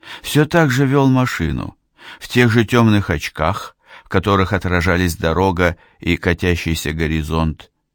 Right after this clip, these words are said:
Тот же самый мужчина, которого она знала. "На самом деле, сказала она, ты не Джордж Орсон". "Нет", сказал он.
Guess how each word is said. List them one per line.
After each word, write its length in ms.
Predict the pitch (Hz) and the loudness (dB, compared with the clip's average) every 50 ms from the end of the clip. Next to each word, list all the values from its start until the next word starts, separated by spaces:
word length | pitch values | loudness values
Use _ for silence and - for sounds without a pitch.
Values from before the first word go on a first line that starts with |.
| _ _ _ _ _ _ _ _ _ _ - | _ _ _ _ _ _ _ _ _ _ -4
Тот 240 | - 185 202 220 | 0 2 2 2
же 160 | 185 175 190 196 | 2 0 -2 -2
самый 420 | 180 - 202 185 180 165 156 151 | -2 0 0 2 2 2 2 2
мужчина, 600 | 143 139 135 131 123 - - 156 190 190 175 156 | 2 2 2 0 -2 -4 -4 -2 0 0 0 -2
которого 600 | - 147 123 - - 143 147 143 139 139 135 135 | -2 -4 -6 -4 -4 -2 -2 -2 0 0 0 0
она 240 | 135 135 139 139 135 | 0 0 0 0 -2
знала. 520 | 123 127 120 113 104 90 76 64 52 50 - _ _ _ _ _ _ _ _ _ _ _ _ _ _ _ _ _ _ _ _ _ _ _ _ _ - | -2 -2 -2 -2 0 0 -2 -2 -4 -6 -8 _ _ _ _ _ _ _ _ _ _ _ _ _ _ _ _ _ _ _ _ _ _ _ _ _ -4
"На 280 | - 92 101 101 98 92 | 0 4 4 4 4 2
самом 640 | - - 101 98 101 101 101 110 117 123 127 127 | 2 2 2 2 4 4 4 4 4 4 4 2
деле, 500 | 113 123 139 147 147 147 151 170 180 185 - _ _ _ _ _ _ | 2 2 0 2 2 0 0 -2 -2 -4 -6 _ _ _ _ _ _
сказала 580 | - - - 143 143 139 151 147 143 143 143 143 | -20 -12 -8 -6 -4 -4 -2 -4 -2 -2 -2 -2
она, 320 | 143 143 143 143 147 147 - _ _ _ _ _ _ _ _ _ _ _ _ _ _ _ _ _ _ _ _ | 0 0 0 -2 -4 -6 -8 _ _ _ _ _ _ _ _ _ _ _ _ _ _ _ _ _ _ _ _
ты 280 | - 120 113 113 117 | 2 4 4 6 6
не 240 | 117 120 120 123 123 | 6 6 6 6 4
Джордж 680 | 113 104 - - 131 135 127 117 104 90 - - - - - | 2 0 -2 0 2 4 4 4 4 2 -2 -6 -14 -8 -2
Орсон". 680 | - 101 98 95 95 101 101 - - 98 98 101 101 - _ _ _ _ _ _ _ _ _ _ _ _ _ _ _ _ _ _ _ _ _ _ _ _ _ _ _ _ _ _ _ _ - | 0 2 2 2 2 0 -4 -8 -8 -6 -6 -6 -8 -10 _ _ _ _ _ _ _ _ _ _ _ _ _ _ _ _ _ _ _ _ _ _ _ _ _ _ _ _ _ _ _ _ -4
"Нет", 640 | - 110 117 110 95 87 85 98 - _ - - _ _ _ _ _ _ _ _ _ _ _ _ _ | 0 2 4 6 6 4 2 0 -4 _ -20 -20 _ _ _ _ _ _ _ _ _ _ _ _ _
сказал 520 | - - - 87 85 80 85 82 80 78 | -20 -10 -4 -4 -2 0 0 0 0 0
он. 240 | 78 78 80 85 - | -2 -2 -4 -6 -8